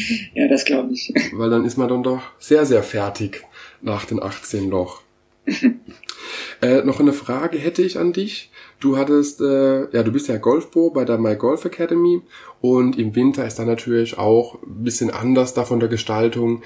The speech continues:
Speaker 2: wie im Sommer. Wenn man jetzt sagt, äh, im Sommer bist du wahrscheinlich nahezu täglich auf dem Platz, ist es im Winter dann auch so, dass du eher indoor unterwegs bist oder ist es im Winter wirklich eine sehr ruhige Zeit, wo man eher in die planerischen Sachen reingehen kann? Kannst du dazu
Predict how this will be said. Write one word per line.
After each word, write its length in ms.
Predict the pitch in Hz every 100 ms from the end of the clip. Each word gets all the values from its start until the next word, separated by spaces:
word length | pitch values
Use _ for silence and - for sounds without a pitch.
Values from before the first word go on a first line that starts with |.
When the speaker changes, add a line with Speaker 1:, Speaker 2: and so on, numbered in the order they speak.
| - -
Speaker 2:
wie 160 | 110
im 220 | 110 113
Sommer. 500 | 110 - 107 104 90 - - -
Wenn 140 | 117 135
man 120 | 143
jetzt 280 | 139 - -
sagt, 480 | 120 120 - - 117
äh, 180 | 113 113
im 160 | 110
Sommer 280 | 113 120 120
bist 180 | 123 -
du 60 |
wahrscheinlich 480 | 113 117 113 113 107
nahezu 440 | 110 107 110 - 107
täglich 540 | - 123 131 147 147
auf 180 | 135 -
dem 140 | 135
Platz, 500 | - 139 143 - - - - -
ist 120 | 120
es 140 | 117
im 220 | 117 104 107
Winter 720 | 120 127 135 131 127 131 - _ _
dann 120 | 104 -
auch 200 | 123 -
so, 100 | 139
dass 140 | 131
du 100 | -
eher 240 | 113 107
indoor 460 | 135 151 165 160 160
unterwegs 500 | 151 151 151 151 -
bist 140 | 147
oder 140 | 131 123
ist 100 | 120
es 120 | 120
im 120 | 110
Winter 280 | 120 117 113
wirklich 220 | 117 117
eine 300 | 117 110 - -
sehr 240 | 104 107 101
ruhige 320 | 117 131 131
Zeit, 280 | - 127 117
wo 60 |
man 120 | 113 110
eher 140 | 107
in 60 | 107
die 60 |
planerischen 680 | 110 107 101 113 107 104 101
Sachen 280 | 107 101 98
reingehen 520 | 92 92 92 95 95
kann? 180 | 92 90
Kannst 240 | 107 101
du 60 | 101
dazu 500 | 101 101 - 101